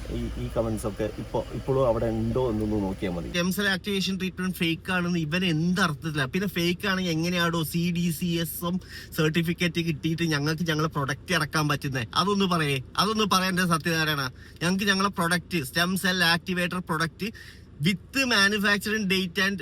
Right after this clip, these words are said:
with expiry date ഇറ-, ഇറക്കുന്ന പിന്നെ എങ്ങനെയാ? അതൊന്ന് പറഞ്ഞേ, അതൊക്കെ ഒന്ന് ക്ലാ-, ക്ലാരിഫൈ ചെയ്തേ. അതെങ്ങനെ ഇറക്കാൻ പറ്റുക? ഇത് ഫേക്ക് ആണെന്നല്ലേ താൻ പറയണേ? ഇത് ഫേക്ക് ആണെങ്കിൽ അതിൽ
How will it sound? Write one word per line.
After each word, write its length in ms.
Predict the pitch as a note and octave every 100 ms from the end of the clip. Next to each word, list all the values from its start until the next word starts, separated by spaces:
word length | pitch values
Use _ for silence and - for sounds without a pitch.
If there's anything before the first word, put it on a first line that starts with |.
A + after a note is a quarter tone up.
| E3+
with 200 | D#3+ - G#3+
expiry 400 | F#3+ - G3 G3 F#3+
date 180 | F#3+ F#3+ - - C#3+
ഇറ-, 200 | E3 E3+ - D#3+
ഇറക്കുന്ന 460 | F3 F#3+ A3+ A#3 A3
പിന്നെ 160 | G#3 G3
എങ്ങനെയാ? 240 | F3 E3 C#3 -
അതൊന്ന് 240 | G3 A3+ A3
പറഞ്ഞേ, 280 | G3 F3 F3 E3 - -
അതൊക്കെ 220 | F#3 G#3+ A3
ഒന്ന് 100 | G#3+
ക്ലാ-, 240 | G3+ F#3+ E3 -
ക്ലാരിഫൈ 440 | F3+ F#3 F#3 G#3 F#3
ചെയ്തേ. 220 | E3 D#3+ - - F#3
അതെങ്ങനെ 300 | A3+ G#3 G#3+
ഇറക്കാൻ 300 | F#3+ E3 F#3 F3+
പറ്റുക? 220 | D#3 D#3 D3+ - - F#3+
ഇത് 100 | A3 A3
ഫേക്ക് 260 | G#3+ G3 G#3
ആണെന്നല്ലേ 360 | G3+ G3+ F#3+ F3 F#3
താൻ 100 | E3
പറയണേ? 240 | E3 C#3+ B2 -
ഇത് 80 | G3+ G#3+
ഫേക്ക് 240 | G#3 G3 A3
ആണെങ്കിൽ 200 | G3+ F#3+ D#3
അതിൽ 180 | F3+ G#3+